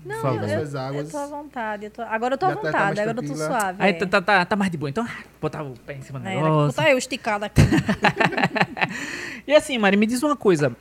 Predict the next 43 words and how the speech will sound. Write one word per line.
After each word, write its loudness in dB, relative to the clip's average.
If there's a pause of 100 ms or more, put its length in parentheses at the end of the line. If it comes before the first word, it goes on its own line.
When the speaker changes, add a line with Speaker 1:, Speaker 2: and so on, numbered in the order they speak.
Speaker 2:
Voltando 2
um 0
pouquinho 0
pra, 2
pro -2
papo 2
de 0
quando 2
tu -14
foi 2
e 0
resolveu -2
ir -2
pro -10
online. -4
Quando -4
tu -4
disse -2
assim, -4
"Não, 0
vou 2
fazer -4
o 0
Mari 4
Ilustre, 0
vou 0
bombar 0
e 2
daqui -2
a 0
algum -4
tempo -8
vou -4
ter -2
minhas -4
milhões -2
de -16
seguidores -2
e -2
é -4
todo -6
mundo 0
aí." 0